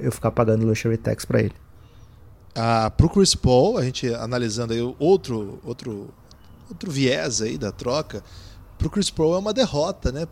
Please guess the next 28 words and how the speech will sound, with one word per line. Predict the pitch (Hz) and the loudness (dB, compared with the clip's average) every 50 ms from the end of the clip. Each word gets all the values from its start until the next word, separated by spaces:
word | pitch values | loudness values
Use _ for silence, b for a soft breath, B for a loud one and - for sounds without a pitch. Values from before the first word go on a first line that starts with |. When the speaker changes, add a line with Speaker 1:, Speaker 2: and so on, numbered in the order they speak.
| - - - | -12 -18 -16
Speaker 2:
No | 131 120 117 117 117 117 117 117 117 117 - - 107 101 - 123 123 120 | -14 -12 -12 -12 -12 -12 -12 -14 -14 -16 -16 -16 -16 -16 -16 -14 -10 -8
sentido | 117 - - 135 120 - 143 135 135 | -6 -6 -6 -6 -6 -6 -4 -4 -4
de | 123 - 123 | -6 -6 -6
você | 127 131 - - 135 | -4 -2 -2 -2 -2
deixar | 120 131 120 - - 160 156 | -2 -2 0 0 0 0 -2
um | 185 190 170 | -2 -2 -4
time | - - - 135 123 113 110 107 | -4 -4 -4 -4 -4 -4 -6 -6
que | - 131 | -4 -4
acabou | 120 - - 120 110 104 113 120 143 151 | -4 -2 -2 -4 -4 -2 -2 -2 -2 -2
de | 139 - - 127 117 107 101 92 90 - b b b b b b b b b b - - | -4 -6 -6 -4 -4 -4 -4 -6 -10 -12 b b b b b b b b b b -14 -8
disputar | - - - - - 123 117 - 120 | -4 -4 -2 -2 -2 -2 0 0 -2
coisas | - - 123 113 117 113 101 | 0 0 -2 0 0 0 -2
grandes, | 104 110 104 113 170 214 202 135 107 | 0 0 0 0 0 0 -2 -2 -4
né? | 107 117 143 156 143 117 101 101 - - - - | -4 -4 -4 -4 -4 -4 -6 -8 -12 -14 -12 -10
É, | 104 98 95 104 117 113 - - - - - - - - | -10 -10 -8 -10 -12 -14 -16 -18 -20 -20 -20 -20 -14 -10
sonhou | - - - 180 170 143 131 127 175 | -6 -2 0 2 2 2 0 0 -2
em | 226 220 170 | -2 -2 -2
eliminar | 139 123 123 117 120 113 110 104 131 175 175 | -2 -2 -2 -2 -2 -2 0 0 2 2 0
o | 143 | 0
Golden | 117 117 113 113 110 | 0 -2 -2 -2 -4
State | 104 - 123 117 - - | -4 -4 -6 -6 -4 -4
Warriors, | 214 190 139 120 131 175 185 156 120 - - b b b b b | -2 -2 0 0 -2 -2 -4 -6 -6 -8 -10 b b b b b
dessa | - - 156 - 160 | 2 4 4 4 4
vez | 131 139 147 - | 2 0 0 -2
com | - 139 | -2 -8
um | 123 120 123 - - 117 117 | -10 -12 -12 -12 -12 -10 -8
sonho | - - - 139 131 123 117 110 101 98 101 - - - - - - | -6 -4 -4 -4 -4 -6 -6 -8 -10 -10 -14 -18 -20 -20 -20 -16 -12
menos, | 117 120 127 139 131 117 110 - - - - - | -8 -8 -6 -6 -6 -6 -6 -6 -6 -8 -8 -10